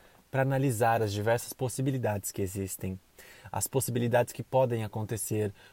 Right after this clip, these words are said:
coisas que você já vivenciou. É óbvio que você não pode voltar no passado e mudar o que já aconteceu. Vamos deixar o passado no passado, mas eu posso observar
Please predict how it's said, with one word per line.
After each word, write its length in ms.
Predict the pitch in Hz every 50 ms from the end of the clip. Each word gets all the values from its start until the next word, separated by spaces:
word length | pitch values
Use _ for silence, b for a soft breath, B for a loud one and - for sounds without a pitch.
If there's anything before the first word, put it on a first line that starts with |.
| B B -
coisas 320 | - 139 135 127 123 -
que 80 | - 120
você 260 | 131 123 - - 113
já 240 | 104 110 127 127 123
vivenciou. 640 | - 107 101 101 101 98 - - - 98 95 95 92 - b b b b b b b
É 120 | 123 127
óbvio 280 | 143 170 151 147 131 131
que 60 | -
você 180 | 139 131 - 131
não 120 | 135 127
pode 240 | - 135 135 120 113
voltar 280 | 117 113 107 - 113 110
no 80 | 104
passado 360 | - 110 107 - 127 120 113
e 40 | 120
mudar 380 | 123 123 120 110 117 117 113 107
o 60 | 98
que 100 | - 104
já 120 | 98 101
aconteceu. 600 | 98 - 101 101 - 98 90 - - 101 90 98 104 - b b b b b b b b b -
Vamos 260 | - 104 107 127 120
deixar 280 | 139 127 - 139 131
o 60 | 131 127
passado 380 | 143 - - - 139 131 147
no 100 | 151 143
passado, 580 | - 165 156 - - 113 101 98 92 92 95 95 b b b b b b b
mas 120 | 107 101
eu 60 | 104 98
posso 280 | - 110 104 - 123
observar 680 | 110 110 - - 135 131 117 104 107 101 101 107 113